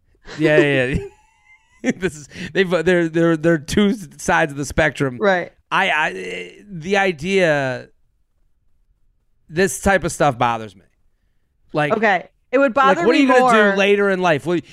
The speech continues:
Speaker 1: like, you, you know, like, like, think of later in life. Like, you, you know, you have kids. You're not gonna do anything in your power to make things happen. Like, just in general, like, it's like when you're in an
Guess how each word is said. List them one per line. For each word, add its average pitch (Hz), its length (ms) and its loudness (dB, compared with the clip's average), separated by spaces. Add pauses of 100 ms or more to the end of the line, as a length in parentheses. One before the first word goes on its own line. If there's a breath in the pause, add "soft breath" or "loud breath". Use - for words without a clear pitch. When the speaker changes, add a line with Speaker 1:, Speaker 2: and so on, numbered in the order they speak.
(140 loud breath)
Speaker 1:
like, 180 200 2
you, 180 80 -4
you 180 400 0
know, 156 400 2
like, 165 360 -4
like, 180 360 -8 (680)
think 277 200 -2
of 320 120 -6
later 202 280 2
in 180 80 0
life. 156 180 0
Like, 143 140 -2
you, 147 100 -6
you 156 180 -4
know, 117 120 0
you 131 180 -2
have 147 220 -6
kids. 165 560 0
You're 170 200 0
not 156 120 2
gonna 175 100 0
do 160 240 0
anything 160 460 0
in 156 80 -2
your 156 100 0
power 151 400 2
to 147 80 0
make 135 400 -6
things 143 380 -4
happen. 147 480 0
Like, 135 260 -6 (720)
just 247 200 0
in 226 140 2
general, 151 500 0
like, 135 280 0
it's 175 160 -2
like 240 160 0
when 240 80 0
you're 208 160 2
in 190 80 2
an 165 120 -2